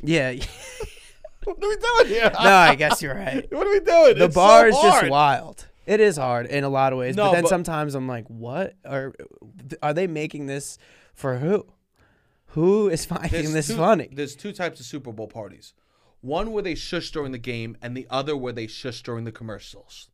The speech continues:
Speaker 1: Okay.
Speaker 2: Where they go, "Shh, shh, shh, the commercials are on." There's two, two types of people that watch a Super Bowl.
Speaker 1: Yes.
Speaker 2: And if they're at the same party,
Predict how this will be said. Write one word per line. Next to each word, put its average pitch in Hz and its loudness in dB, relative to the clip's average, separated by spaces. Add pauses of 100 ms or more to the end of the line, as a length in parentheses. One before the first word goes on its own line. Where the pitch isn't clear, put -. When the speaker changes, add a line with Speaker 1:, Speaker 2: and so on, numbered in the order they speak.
(120)
Speaker 1:
Okay. 120 -10 (240)
Speaker 2:
Where 135 -10
they 151 -2
go, 156 -4
"Shh, - -10
shh, - -10
shh, - -10 (220)
the 269 -2
commercials 330 2
are 262 4
on." 202 0 (540)
There's 170 -2
two, 240 -2
two - -6
types 233 0
of 233 -12
people 214 -8
that 151 -4
watch 143 -6
a 135 -16
Super 156 -10
Bowl. 135 -10
Speaker 1:
Yes. 131 -4
Speaker 2:
And 147 -6
if 143 -6
they're 156 -2
at 160 -8
the 143 -14
same 214 -8
party, 175 -4